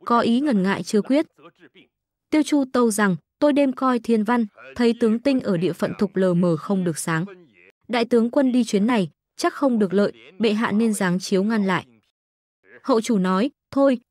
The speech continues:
hãy để cho đi chuyến này xem sao, nếu quả lại thua thì từ giày không cho đi nữa." Tiêu Chu can ngăn hai ba lần,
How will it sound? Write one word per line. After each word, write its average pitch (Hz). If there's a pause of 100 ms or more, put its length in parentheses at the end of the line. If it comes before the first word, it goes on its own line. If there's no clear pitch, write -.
(120)
hãy 277
để 262
cho 233
đi 214
chuyến 208
này 220
xem 214
sao, 233 (300)
nếu 247
quả 247
lại 175
thua 247
thì 208
từ 190
giày 175
không 202
cho 196
đi 180
nữa." 180 (1040)
Tiêu 311
Chu 294
can 262
ngăn 247
hai 240
ba 220
lần, 196